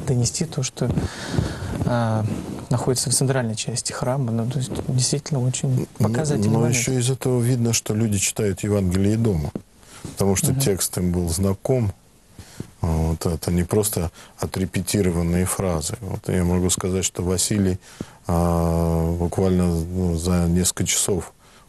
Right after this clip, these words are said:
Speaker 2: узнал о том, что, ну, есть такая возможность поча-, прочитать Евангелие на украинском языке.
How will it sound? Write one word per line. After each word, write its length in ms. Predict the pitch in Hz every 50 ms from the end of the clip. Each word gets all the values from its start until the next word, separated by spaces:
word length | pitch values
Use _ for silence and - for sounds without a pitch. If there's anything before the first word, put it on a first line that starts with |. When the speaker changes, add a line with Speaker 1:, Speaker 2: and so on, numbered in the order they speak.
| _
Speaker 2:
узнал 400 | - 95 85 85 90 87 82 80
о 60 | 82 78
том, 180 | - - 95 92
что, 280 | - - - 87 82 - - - - - - - - -
ну, 220 | - 82 85 85
есть 260 | 82 85 87 85 - -
такая 220 | - - 95 87
возможность 680 | 85 85 85 80 85 90 95 98 92 87 82 80 - -
поча-, 340 | - - - - 98 92
прочитать 580 | 90 - 90 87 - - - - 90 87 - -
Евангелие 520 | 87 85 87 87 85 85 82 85 85 82
на 120 | 82 85 82
украинском 580 | 82 - - 90 85 82 82 - - - 87
языке. 400 | 87 85 85 95 95 - - -